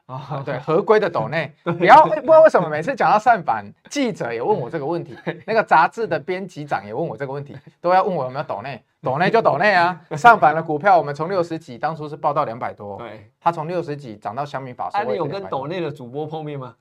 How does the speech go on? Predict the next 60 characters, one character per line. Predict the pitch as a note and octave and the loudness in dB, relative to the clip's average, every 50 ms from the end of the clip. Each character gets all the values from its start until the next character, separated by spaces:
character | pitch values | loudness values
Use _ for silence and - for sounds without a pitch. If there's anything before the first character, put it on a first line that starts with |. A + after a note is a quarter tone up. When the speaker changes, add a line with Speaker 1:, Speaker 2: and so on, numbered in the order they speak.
| _ _ _ | _ _ _
Speaker 2:
当 | - D3 E3 E3 | 4 4 4 4
然 | E3 D#3 D#3 | 4 2 -2
是 | D3 E3 | -2 -4
没 | D#3+ C#3+ D3 | -4 -2 -2
有， | D3 C3 A2+ A2 B2 | 0 0 0 -2 -2
那 | D3 E3 | -6 -6
绝 | E3 E3 D3 | -4 -4 -2
对 | D3 E3+ E3+ | 0 0 0
是 | D#3 D#3+ | -2 -2
没 | C#3+ C3+ | -4 -2
有 | C3+ C3 A2+ - | -2 -2 -2 -4
的。 | F#2+ F2 - _ | -6 -14 -16 _
Speaker 1:
<laughs> | - C#3+ | -8 -4
Speaker 2:
对， | E3 D#3+ C#3 A2 - | -2 -2 -2 -2 0
但 | - G3+ | 0 0
是 | G3 G#3+ A3 | 0 -2 -4
你 | E3 C#3+ | -6 -6
现 | C3 - G#3+ F#3+ E3 | -6 -2 -2 -2 2
在 | F#3 F3 | 2 2
会 | E3 F3 E3+ | 2 2 0
跟 | E3 D#3+ D#3+ | -2 -4 -6
抖 | - A#2 A#2 | -6 -8 -8
内 | C3 C#3 | -8 -8
的 | B2+ | -8
主 | A2+ - G#2 | -10 -10 -12
播 | G2+ G#2 A2 | -12 -12 -12
碰 | A2 A#2+ B2 | -10 -10 -12
面， | A2 A2+ A2+ G#2+ _ _ _ - | -12 -12 -14 -16 _ _ _ -12
Speaker 1:
嗯。 | D3 D3 D3+ C#3+ C3 B2+ B2 _ | -10 -10 -10 -10 -12 -14 -16 _
Speaker 2:
因 | - C#3 | -10 -8
为 | C#3+ C#3+ | -6 -4
坐 | C#3+ C#3+ | -2 -2
在 | C#3+ D3+ A#2+ | -2 -2 -4
你 | G#2+ | -4
旁 | A2 G#2+ G#2 A2 | -8 -10 -10 -10
边。 | G#2+ - - | -12 -12 -10
<laughs> | - - - E3 - - _ _ _ _ _ _ - | -10 -10 -10 -12 -18 -20 _ _ _ _ _ _ -6
你 | - F3+ D#3 D3 | -4 -2 0 2
不 | D#3+ E3+ | 2 2
是 | E3 E3+ A#3 | 4 6 6
有 | A3 F3+ D3+ | 6 6 4
加 | - - F#3 F3+ F#3+ | 4 6 6 8 8
我 | F3 C#3+ | 8 6
会 | - - - G#3 E3+ | 2 0 0 0 0
员 | C#3 A#2 G#2 G#2 | 0 -4 -6 -2
吗？ | A2 G#3 | 0 0
Speaker 1:
不 | F#3 - B3 E4 D4+ | 0 -2 -4 -6 -6
是， | G3+ E3+ - - - - G#3 - E3+ - - - - - - | -6 -6 -6 -8 -6 -6 -6 -4 -6 -8 -8 -10 -18 -14 -10
那 | - A3+ A3 G#3+ | -6 -4 -4 -4
个 | A3 G#3+ A3 G#3+ _ _ - | -4 -4 -8 -8 _ _ -12
抖， | - F#3+ _ _ _ _ _ _ _ _ _ _ - - - D3+ C#3 | -12 -12 _ _ _ _ _ _ _ _ _ _ -14 -8 -8 -6 -2
Speaker 2:
可 | E3+ F3 F3+ G#3+ | 0 2 2 2
以 | A3+ G3 E3+ | 2 0 0
的 | - | -2
啊。 | - C3 B2+ C3 B2+ B2+ A#2 - - - _ _ _ _ _ _ | -2 -2 -2 0 -2 -2 -4 -10 -20 -20 _ _ _ _ _ _
所 | D#3 D3 G3+ C4 | -4 2 4 4
以 | C4+ A#3+ | 4 4
呢， | A3+ A3 A3 | 2 -2 -2
同 | A3 F#3+ G#3+ | -2 -2 0
学， | G#3 A3 D#3 A#2+ | 0 0 0 -2